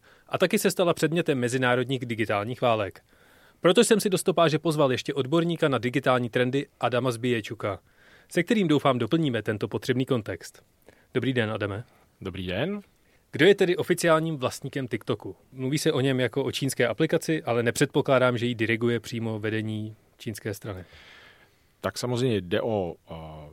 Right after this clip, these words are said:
Speaker 2: soukromou firmu a soukromou firmu ByteDance, která je vlastníkem nejenom TikToku, ale celé řady dalších aplikací. Aby to bylo trošku složitější, tak, a, TikTok vzniknul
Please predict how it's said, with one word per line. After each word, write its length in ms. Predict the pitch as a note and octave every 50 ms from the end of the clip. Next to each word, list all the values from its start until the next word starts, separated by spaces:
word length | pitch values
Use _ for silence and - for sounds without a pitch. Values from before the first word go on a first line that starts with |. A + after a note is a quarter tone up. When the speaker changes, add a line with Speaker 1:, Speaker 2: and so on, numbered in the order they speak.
| E2 -
Speaker 2:
soukromou 560 | - - A2 A2+ G#2+ D3 C#3+ C#3+ C3 C3+ C3
firmu 640 | - - C3 B2+ A#2+ A#2+ A#2+ A2+ A2+ A2+ A2+ A2+ A2 A#2
a 260 | A2 G2+ G2 F#2+ F#2+
soukromou 400 | F#2+ - A2+ G#2+ - A2 A2 A2
firmu 300 | G2+ - A2+ A2 G#2+ G2+
ByteDance, 800 | F#2+ F2 F2+ F2+ G2+ G2 G#2+ G#2 G#2+ A#2 A#2+ B2 B2 B2+ - -
která 280 | - - - G#2 G2+ G2+
je 80 | G2+
vlastníkem 500 | F#2 F#2 G2 - - - G#2 - G#2 G2
nejenom 260 | G2+ G2+ G#2+ A2 G#2
TikToku, 540 | G2 - G2 - - B2 G#2+ - - A#2+ A#2
ale 120 | A2 G#2 G2+
celé 240 | - - G#2+ G2+
řady 200 | F#2+ G#2 G2+ G2+
dalších 440 | F#2+ F2 D#2+ D#2+ - - - - -
aplikací. 600 | B2+ - - C3+ - - B2 - - C3+ B2+ B2+ B2+ - - - - - - - - - -
Aby 140 | A2 G#2+ B2
to 80 | C3+
bylo 140 | B2+ B2+ B2+
trošku 280 | A#2 C#3 C3 - - C3+
složitější, 960 | - - B2 A#2 A2 B2 C3 - C3+ C3 B2+ - - - - B2+ B2 B2 A#2 A#2
tak, 400 | - A2+ G#2+ G#2+ - _ - -
a, 340 | A#2 A2 G#2+ G#2+ G#2+ G#2+ G2 - - - _ - - _ _ _
TikTok 420 | - B2 A2+ - - C3+ B2 A2+ G#2+
vzniknul 880 | G#2 F2+ A2 A2 A2 - - A#2+ A#2 A2 A2 A2 A2 A2 A2 A2 G#2